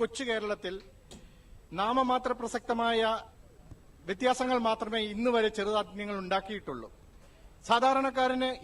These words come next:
ഇന്നും അന്യം നിൽക്കുന്ന അല്ലെങ്കിൽ ചെറുധാന്യങ്ങളെക്കുറിച്ചിട്ടുള്ള അറിവുകൾ ഇന്നും എത്തപ്പെട്ടിട്ടില്ലാത്ത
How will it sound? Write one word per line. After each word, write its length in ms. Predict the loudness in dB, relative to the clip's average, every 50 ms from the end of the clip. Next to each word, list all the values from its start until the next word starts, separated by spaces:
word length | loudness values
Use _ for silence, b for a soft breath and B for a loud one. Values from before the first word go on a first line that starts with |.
| -4 -2
ഇന്നും 220 | 0 2 4 4 4 2
അന്യം 240 | 2 0 0 0 0
നിൽക്കുന്ന 300 | -2 -2 -2 -2 -2 -2 -4 -4 -8 -18 -20 -20 -16 -10 -6
അല്ലെങ്കിൽ 260 | -4 -4 -4 -6 -4 -4 -2
ചെറുധാന്യങ്ങളെക്കുറിച്ചിട്ടുള്ള 960 | -2 2 2 2 2 0 0 0 0 0 0 -2 -8 -8 -8 -8 -4 -2 0 0 0
അറിവുകൾ 340 | 0 -2 -2 0 0 0 0 0
ഇന്നും 180 | 0 0 0 0 0 -2
എത്തപ്പെട്ടിട്ടില്ലാത്ത 920 | -2 -4 -4 -4 -6 -10 -10 -10 -10 -12 -8 -4 0 0 0 0 0 -2